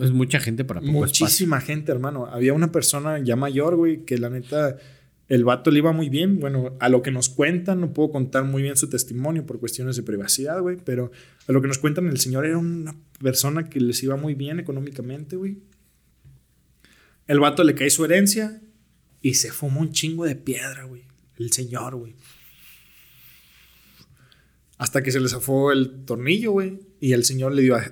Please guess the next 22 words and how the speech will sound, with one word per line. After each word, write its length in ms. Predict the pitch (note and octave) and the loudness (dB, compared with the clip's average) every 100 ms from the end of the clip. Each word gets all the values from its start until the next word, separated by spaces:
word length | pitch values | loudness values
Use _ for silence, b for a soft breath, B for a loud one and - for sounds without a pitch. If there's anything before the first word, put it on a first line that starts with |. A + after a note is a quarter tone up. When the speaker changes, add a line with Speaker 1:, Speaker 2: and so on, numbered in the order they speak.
| - | -8
Speaker 2:
Alzheimer, 600 | B2+ B2 - D3 E3+ E3+ | -2 0 2 0 0 -2
güey. 220 | B2+ A#2+ - _ _ _ _ _ _ _ - | -4 -8 -12 _ _ _ _ _ _ _ 2
Y 120 | C3+ | 6
lo 280 | C3 C3 B2+ | 8 8 8
habían 300 | A#2+ C3+ F3 | 6 4 4
anexado. 400 | F3+ - E3 F#3 | 2 4 4 6
Cuando 180 | D3+ C3+ | 4 6
yo 60 | |
entré, 300 | F3 F#3 A3 | 4 4 2
güey, 180 | B3 B3+ | 2 0
ya 80 | G#3 | 2
llevaba 300 | F3+ F3+ G3 | 4 4 4
s-, 360 | F#3 - - - - | 2 -2 -4 -2 2
ocho 320 | C3+ C3+ D#3 | 2 4 2
años 220 | D#3+ E3 | 0 -4
anexado, 540 | D3 A2 - C3 D3 B2 | -6 -2 -2 0 0 2
güey. 240 | A2+ A2+ | 0 -2
Imagínate, 520 | B2+ A#2+ E3+ F#3+ G3+ | -2 -2 0 2 4
ocho 220 | F#3 F#3 G#3 | 2 2 -2
años 240 | A3 G#3 | -2 -2
anexado, 580 | G#3 C3+ - B2 C3+ B2+ | -2 -2 -2 -2 -6 -8
güey. 200 | G2+ | -8